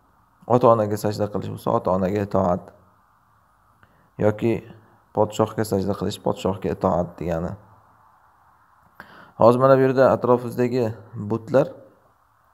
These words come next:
bu haqiqiy butlar emas. Bu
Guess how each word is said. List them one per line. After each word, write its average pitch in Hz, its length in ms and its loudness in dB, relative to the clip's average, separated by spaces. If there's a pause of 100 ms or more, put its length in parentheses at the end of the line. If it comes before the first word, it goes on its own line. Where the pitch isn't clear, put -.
(160)
bu 113 140 -6
haqiqiy 104 500 -4
butlar 110 340 2
emas. 110 400 -2 (1400)
Bu 117 120 4